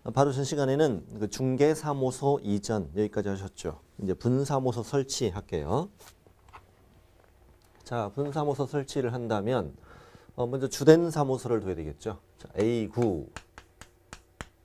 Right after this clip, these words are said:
에이 구에 법인이 주된 중개사무소를 두었다. 그럼 에이 구에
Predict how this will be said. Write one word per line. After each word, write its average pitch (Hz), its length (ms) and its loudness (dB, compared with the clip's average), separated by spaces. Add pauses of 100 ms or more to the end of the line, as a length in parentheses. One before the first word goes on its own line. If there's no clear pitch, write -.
(140)
에이 104 220 2
구에 101 320 0 (400)
법인이 120 600 0
주된 127 500 0
중개사무소를 110 960 0
두었다. 92 500 -4 (800)
그럼 135 200 -2
에이 139 340 2
구에 139 440 2